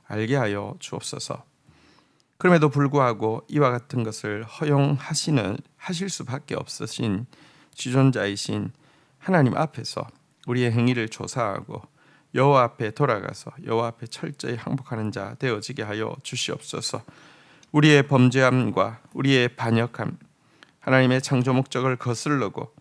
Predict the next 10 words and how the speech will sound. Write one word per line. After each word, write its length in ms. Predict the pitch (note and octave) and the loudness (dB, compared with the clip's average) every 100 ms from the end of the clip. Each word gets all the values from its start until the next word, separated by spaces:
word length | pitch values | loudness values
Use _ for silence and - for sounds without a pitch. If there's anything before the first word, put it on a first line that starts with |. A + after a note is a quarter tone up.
| _ _ _ _ | _ _ _ _
창조주이신 720 | - D3 C#3 C#3 C#3+ C3+ C#3+ | 0 2 4 4 2 2 2
하나님을 1160 | C#3 - G3 D#3+ C#3 C3 B2 - D3+ D3+ G#2+ A#2+ | 2 2 4 6 4 2 -2 0 4 4 2 -4
멸시하는 720 | - A#2+ C#3 - A#2+ G#2+ G#2 - _ _ _ - | -2 -2 0 0 -2 -2 -4 -6 _ _ _ -2
행위가 640 | D3 D3+ C3 G2+ G#2 C3 _ | 2 4 2 -2 -4 -12 _
이와 160 | D#3 D3 | -2 -2
같은 220 | D3 D3+ | -2 -4
모든, 600 | D3 F3 F#3 F#3 F3+ E3 - _ _ _ _ _ | -4 -4 -6 -2 0 0 -4 _ _ _ _ _
에, 160 | B2 C3+ | -2 0
문제를 640 | C3+ B2 B2+ C#3 C3+ C3 - | 4 4 2 0 0 -2 -6
일-, 260 | E3 E3 | -6 -8